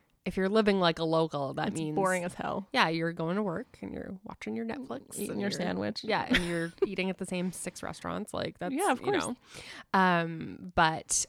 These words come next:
Speaker 1: I it, I find it helpful to talk to a tourist, say someone who's been to Winnipeg, for example, and it kind of allows me to re-see my city
Speaker 2: Mm-hmm.
Speaker 1: through that lens, which I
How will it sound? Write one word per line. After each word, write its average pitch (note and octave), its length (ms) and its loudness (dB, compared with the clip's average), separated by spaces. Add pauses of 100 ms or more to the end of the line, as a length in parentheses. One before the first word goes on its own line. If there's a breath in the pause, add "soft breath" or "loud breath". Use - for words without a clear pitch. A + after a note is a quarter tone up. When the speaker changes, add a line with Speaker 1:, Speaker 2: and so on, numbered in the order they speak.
(120)
Speaker 1:
I F3+ 380 0 (600)
it, - 240 0
I G#3 100 6
find D4+ 260 6
it G4+ 100 4
helpful G#3+ 640 4 (240)
to F#3+ 100 -4
talk - 380 2
to E3 340 2
a D#3+ 40 -6
tourist, - 640 -6
say E3+ 140 -4
someone E3 260 -4
who's E3 180 -4
been D#3 440 -4 (280)
to F#3+ 100 -4
Winnipeg, F3 400 -2
for - 80 -8
example, - 520 -6 (420 soft breath)
and G3 100 4
it F#3 100 0
kind C4+ 180 0
of E4 60 0
allows A3+ 280 8
me G#3 100 2
to F3 80 0
re-see E3+ 540 -4
my E3 140 0
city F#3 500 -4 (160)
Speaker 2:
Mm-hmm. A#3+ 220 6
Speaker 1:
through A3 120 10
that F3 200 12
lens, G3+ 340 0
which B3 140 4
I F#3 240 8